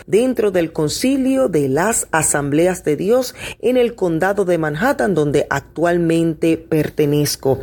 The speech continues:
Es un ejemplo digno a seguir nuestra hermana Matilde, pues a pesar de las adversidades, aún permanece fiel en el Señor.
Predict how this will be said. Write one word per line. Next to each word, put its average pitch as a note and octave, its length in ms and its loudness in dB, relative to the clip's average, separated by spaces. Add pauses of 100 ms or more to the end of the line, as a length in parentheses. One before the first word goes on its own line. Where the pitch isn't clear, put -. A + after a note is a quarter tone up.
(560)
Es B3 300 2
un A3+ 260 0
ejemplo G3 600 0
digno G3+ 420 0
a F3+ 60 0
seguir D#3+ 420 0
nuestra D3 300 0
hermana D3+ 320 0
Matilde, D#3+ 680 0 (180)
pues A3 400 0 (200)
a F3 180 0
pesar G#3+ 480 0
de F3+ 140 0
las E3 260 -2
adversidades, F#3+ 1080 0 (100)
aún D#3+ 560 0 (280)
permanece D#3 720 0
fiel E3+ 720 0
en D3+ 360 0
el C#3+ 220 0
Señor. C3+ 680 0